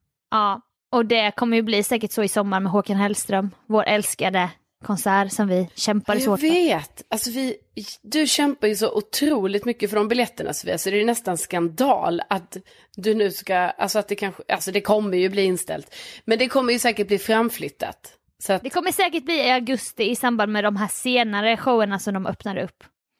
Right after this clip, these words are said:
Speaker 2: Ja, precis. Så vi kommer få se honom,
Speaker 1: Ja.
Speaker 2: men inte, inte i
Speaker 1: Nej.
Speaker 2: juni.
Speaker 1: Men det du stör dig mest är ju mer när det är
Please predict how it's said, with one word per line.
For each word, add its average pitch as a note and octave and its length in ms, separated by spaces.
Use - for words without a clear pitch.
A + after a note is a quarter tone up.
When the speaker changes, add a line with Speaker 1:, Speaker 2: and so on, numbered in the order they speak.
Speaker 2:
Ja, G#3 120
precis. G3 380
Så G3 80
vi G#3 80
kommer G#3 360
få G#3 120
se F#3+ 260
honom, E3+ 520
Speaker 1:
Ja. A3+ 140
Speaker 2:
men F3+ 160
inte, F3+ 680
inte E3+ 680
i F3 160
Speaker 1:
Nej. F3 120
Speaker 2:
juni. - 260
Speaker 1:
Men C4 140
det C#4+ 100
du C4+ 100
stör C#4 180
dig B3+ 100
mest B3 240
är B3 60
ju A3+ 140
mer G#3+ 200
när G3 160
det G3 60
är F3 220